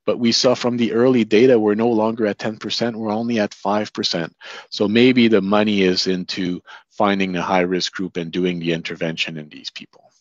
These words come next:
Now, something we often hear about was, what about recurrent unprovoked V T E?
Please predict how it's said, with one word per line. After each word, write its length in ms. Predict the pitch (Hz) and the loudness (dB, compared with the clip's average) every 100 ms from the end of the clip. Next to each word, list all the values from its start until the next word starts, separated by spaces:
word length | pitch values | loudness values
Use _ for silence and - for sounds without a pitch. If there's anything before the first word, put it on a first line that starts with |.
| _ _ - - - - - | _ _ -20 -16 -14 -14 0
Now, 100 | 127 | 2
something 420 | 120 160 160 147 | 4 2 2 4
we 120 | 120 | 6
often 320 | 107 113 110 90 | 6 4 0 -8
hear 260 | - 202 | 0 2
about 260 | 135 101 90 | 4 2 0
was, 300 | 98 95 95 | -2 -4 -4
what 200 | 113 113 | -2 0
about 240 | 107 104 | 0 0
recurrent 540 | 95 - - 208 131 90 | -4 -8 -2 0 0 -4
unprovoked 540 | 92 95 85 90 82 | -6 -8 -6 -6 -6
V 160 | 85 85 | -8 -10
T 180 | - | -8
E? 360 | 87 90 175 | -8 -4 -4